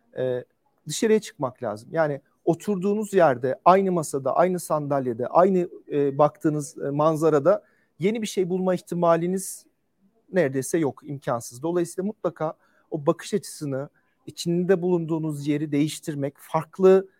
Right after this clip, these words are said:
e, perspektiflerden bakabilmek için de aslında, e, o ekosistemi keşfetmek lazım. İşte o zaman, e, "Ya burada da bir şey yapabiliriz." e, hissiyatı uyanıyor ve hep de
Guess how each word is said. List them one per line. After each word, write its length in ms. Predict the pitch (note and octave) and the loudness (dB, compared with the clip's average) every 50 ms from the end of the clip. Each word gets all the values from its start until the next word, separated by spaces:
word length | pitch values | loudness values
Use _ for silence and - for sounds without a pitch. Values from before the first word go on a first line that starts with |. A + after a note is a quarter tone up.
| _ _ _ _ - - | _ _ _ _ -4 -2
e, 240 | C#3+ C#3+ C#3 C#3+ C#3+ - | 0 0 0 -2 -2 -2
perspektiflerden 960 | - E3 D3 - - - E3 D#3+ - - - - E3 E3 E3+ E3+ F3 F3 D3+ | -2 -2 -2 -2 -2 -4 -4 -4 -4 -10 -2 2 4 4 4 4 0 0 0
bakabilmek 560 | D#3+ D#3 - F3+ D#3 D#3 D#3+ F#3 G#3 G#3 - | -2 -2 -2 -4 -4 -4 -2 -4 -4 -4 -6
için 240 | - - - F#3 D3+ | -12 -12 -8 -4 -2
de 40 | - | -2
aslında, 560 | - C#3+ - - - D3 D3 D#3+ G3 A#3+ _ _ _ _ _ _ _ - | -2 -2 -2 -6 -10 -8 -4 -4 -4 -4 _ _ _ _ _ _ _ -2
e, 160 | C3+ C#3 C3+ - | -2 -2 0 0
o 120 | - E3+ - | -4 -4 -2
ekosistemi 680 | F3+ F3 - - F#3 - - - - - F#3 F#3 F#3+ F#3+ | -2 -4 -2 -4 -6 -6 -6 -10 -4 -2 -2 -2 -2 -2
keşfetmek 680 | - F#3 E3+ - - C3+ - _ - A#2+ - _ A#2 | -4 -4 -4 -4 -6 -6 -6 _ -12 -16 -14 _ -8
lazım. 340 | A2+ A2 A2+ B2+ E3+ B3 - _ _ _ _ _ _ - | -6 -6 -6 -6 -10 -12 -14 _ _ _ _ _ _ -10
İşte 140 | - - E3+ | 0 6 6
o 100 | A3 G#3+ | 8 8
zaman, 400 | G#3+ G#3+ G3 F#3 F#3 F#3+ F#3+ - | 8 8 6 6 4 2 0 -4
e, 80 | - D#3 D#3 D3 D3+ D3 D3 C#3+ - - | -4 -2 -2 0 0 0 0 -2 -2 0
"Ya 400 | D#3+ E3 D3+ D3 C#3+ C#3 C#3 D3 | 4 4 4 4 2 -2 0 4
burada 340 | F3 F#3+ F#3+ F3 G3+ F3 | 6 8 8 8 6 4
da 100 | F3+ E3 | 4 2
bir 60 | D#3 D3+ | -2 -4
şey 160 | - F#3+ E3+ | -2 0 0
yapabiliriz." 840 | E3 D#3+ - F3 D#3+ D#3+ E3+ E3 F3+ D3+ D#3+ D3 C#3+ - - - _ _ _ _ _ _ _ - | 0 0 -2 -2 -4 -2 2 2 2 2 2 -2 -4 -8 -12 -14 _ _ _ _ _ _ _ -2
e, 160 | D#3 C#3+ C#3+ | -2 -2 -2
hissiyatı 600 | C3 D3+ D3+ - - F3+ E3 D#3 D#3+ D#3 - F3 | -2 -6 -12 -6 0 2 4 4 4 2 -2 -4
uyanıyor 400 | E3+ D#3 C#3 C3+ D3 F#3+ A#3 G#3+ | 0 0 0 0 0 -2 0 2
ve 160 | F#3+ F#3 F3+ - _ _ _ _ _ _ _ _ _ _ _ _ _ _ _ _ _ - | 2 2 2 -2 _ _ _ _ _ _ _ _ _ _ _ _ _ _ _ _ _ 4
hep 280 | G3+ G#3 G#3 - - | 4 4 4 4 0
de 200 | E3+ D#3+ E3 - | 2 2 2 2